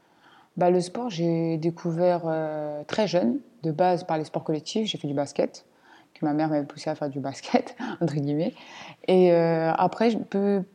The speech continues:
petit, petit, petit à petit, je me suis dirigée vers les sports, euh, individuels. Donc j'ai fait de la course, de la nage, euh.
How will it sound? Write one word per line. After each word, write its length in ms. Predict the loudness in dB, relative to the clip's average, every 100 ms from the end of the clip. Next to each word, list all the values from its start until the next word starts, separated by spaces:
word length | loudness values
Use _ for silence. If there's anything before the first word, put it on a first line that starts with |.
| _
petit, 240 | -6 0 0
petit, 220 | 0 -4
petit 280 | -4 -2 0
à 60 |
petit, 480 | 0 -2 0 0 0 -2 -8
je 160 | -2
me 60 | -2
suis 180 | 0 0
dirigée 320 | 0 2 4
vers 160 | 4 4
les 80 |
sports, 360 | 2 0 0 4
euh, 200 | 4 4
individuels. 560 | 4 2 2 2 0 0 _ _ _ _ _ _ -4
Donc 140 | -4
j'ai 120 | -4
fait 120 | -4
de 40 | -4
la 80 | -6
course, 460 | -2 2 2 0
de 80 | 0
la 120 | 0
nage, 600 | 2 4 4 2 0 -2
euh. 320 | -4 -4 -6